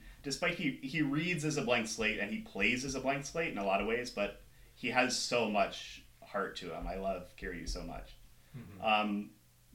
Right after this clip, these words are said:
Speaker 1: Majima is also really good, but, um, I was saying this, I think, during our break, but it's interesting that this is the only game you really get to play as him, uh, in,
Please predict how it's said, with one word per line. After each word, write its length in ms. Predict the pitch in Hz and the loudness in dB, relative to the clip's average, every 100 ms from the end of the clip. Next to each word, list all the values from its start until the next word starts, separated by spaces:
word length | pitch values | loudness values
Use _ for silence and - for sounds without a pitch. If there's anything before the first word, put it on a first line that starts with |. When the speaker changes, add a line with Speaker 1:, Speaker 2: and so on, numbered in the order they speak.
| 156 | -2
Speaker 1:
Majima 520 | 156 170 156 175 156 151 | 6 6 6 6 6 6
is 180 | 139 - | 4 4
also 340 | 147 147 156 | 2 6 4
really 280 | 143 147 143 | 6 4 4
good, 360 | 131 147 156 123 | 4 4 4 4
but, 260 | 113 110 113 | 2 4 4
um, 220 | 110 101 | 2 4
I 80 | 127 | 2
was 140 | 131 | 2
saying 220 | 143 151 135 | 4 4 4
this, 180 | 110 | 2
I 80 | 107 | 0
think, 220 | 117 104 | 0 -4
during 300 | - 101 104 | -2 0 0
our 120 | 95 85 | -2 -4
break, 420 | 90 92 78 - - | -4 -4 -6 -12 -6
but 260 | 87 - - - - - - | -6 -6 -16 -20 -20 -18 -4
it's 200 | 113 - | -2 0
interesting 360 | 151 151 156 | -2 0 0
that 120 | 123 113 | 0 -2
this 140 | 120 | -4
is 80 | 110 | -4
the 140 | 117 - | -6 -2
only 320 | 113 120 113 | 0 0 0
game 260 | 107 107 101 | 0 0 0
you 120 | 95 | -2
really 200 | 95 95 | -4 -4
get 140 | 95 | -6
to 80 | 92 | -8
play 240 | - 101 | -4 -2
as 120 | 98 - | -2 -4
him, 360 | 98 92 87 - - - | -8 -8 -10 -14 -12 -8
uh, 140 | 110 98 127 | -2 -2 2
in, 400 | 131 92 82 | 4 2 -4